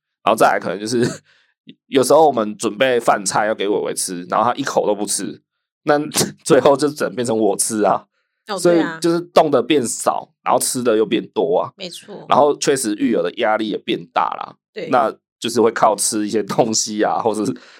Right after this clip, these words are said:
Speaker 1: 喝饮料什么的来平衡一下压力这样。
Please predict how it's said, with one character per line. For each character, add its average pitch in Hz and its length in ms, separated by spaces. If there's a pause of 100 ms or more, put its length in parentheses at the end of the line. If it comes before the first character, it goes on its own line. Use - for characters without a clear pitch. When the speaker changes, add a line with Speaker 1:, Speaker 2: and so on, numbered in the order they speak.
(160)
Speaker 1:
喝 113 260
饮 101 180
料 107 160
什 90 140
么 62 100
的 69 280
来 90 280 (320)
平 110 240
衡 92 140
一 92 80
下 101 200
压 95 240
力 92 220
这 - 80
样。 - 80